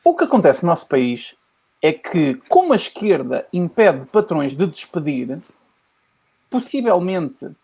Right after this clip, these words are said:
o patrão depois só pode despedir os bons funcionários porque os maus já estão impregnados na empresa,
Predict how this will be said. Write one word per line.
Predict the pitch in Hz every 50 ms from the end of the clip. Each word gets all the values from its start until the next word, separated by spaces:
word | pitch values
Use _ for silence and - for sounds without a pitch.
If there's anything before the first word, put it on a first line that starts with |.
| _ _ _ _
o | - 170
patrão | - 190 180 - 196 190 180
depois | - - 175 -
só | - 180 156
pode | - 185 - -
despedir | - - - - 160 185 180
os | 185 165
bons | 160 180 185 175
funcionários | - 185 175 - 180 175 175 180 180 -
porque | - 180 -
os | 165 165
maus | 185 185 185
já | 185 185
estão | 185 - 202
impregnados | 185 175 - 185 170 170 175 175 175 170 170 175 175
na | 180 180 180 185 - -
empresa, | 185 185 185 185 165 135 135 135 135